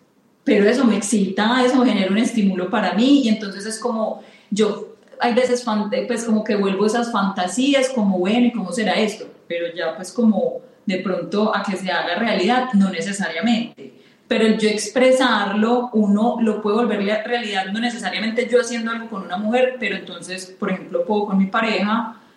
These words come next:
ver porno, que seguramente a muchos hombres también les encanta, a muchos hombres heterosexuales también les encanta el porno lésbico.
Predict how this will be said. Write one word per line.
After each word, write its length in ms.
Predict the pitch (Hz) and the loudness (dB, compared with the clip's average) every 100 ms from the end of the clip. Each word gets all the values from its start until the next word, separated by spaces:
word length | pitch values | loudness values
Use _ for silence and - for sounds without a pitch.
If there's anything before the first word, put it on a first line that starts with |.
| - | -2
ver 320 | 190 185 - | 2 2 2
porno, 580 | 226 190 196 202 214 - | 2 4 4 4 2 -2
que 120 | 202 | -2
seguramente 580 | 180 170 170 214 196 233 | -2 -2 2 4 4 4
a 60 | 202 | 4
muchos 360 | 185 - 190 | 4 2 0
hombres 280 | 220 185 233 | 2 0 0
también 260 | 214 180 165 | 0 0 0
les 140 | 165 | -2
encanta, 460 | 190 175 180 160 180 | -2 -8 -8 -8 -10
a 40 | |
muchos 200 | 185 190 | -14 -12
hombres 220 | 202 208 208 | -8 -8 -6
heterosexuales 580 | 220 220 240 214 202 | -6 -6 -6 -6 -6
también 220 | 202 165 165 | -6 -8 -8
les 100 | 165 | -8
encanta 480 | 180 170 151 156 | -10 -16 -14 -12
el 80 | 160 | -12
porno 320 | - 175 170 | -10 -12 -6
lésbico. 460 | 196 208 - - | -4 -2 -4 -14